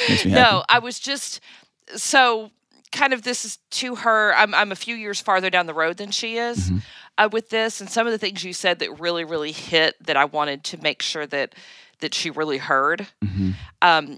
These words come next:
Speaker 2: so, you know, we have a child. Um, he's almost seventeen now.
Speaker 1: Mm-hmm.
Speaker 2: And, um, middle school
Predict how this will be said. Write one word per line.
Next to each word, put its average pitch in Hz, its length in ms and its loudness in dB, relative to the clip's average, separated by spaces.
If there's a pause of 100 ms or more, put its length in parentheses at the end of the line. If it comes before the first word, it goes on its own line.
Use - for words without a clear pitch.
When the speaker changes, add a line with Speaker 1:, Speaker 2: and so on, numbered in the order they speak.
(120)
Speaker 2:
so, 196 260 -6
you 165 120 -12
know, 156 80 -2
we 160 160 -4
have 220 120 0
a 226 40 -6
child. 175 520 4
Um, 160 240 -2
he's 170 260 -10
almost 175 280 -2
seventeen 185 520 -6
now. 143 300 -2
Speaker 1:
Mm-hmm. - 180 -10 (320)
Speaker 2:
And, 151 440 0 (120)
um, 139 420 -2 (880)
middle 175 240 -6
school 190 440 -6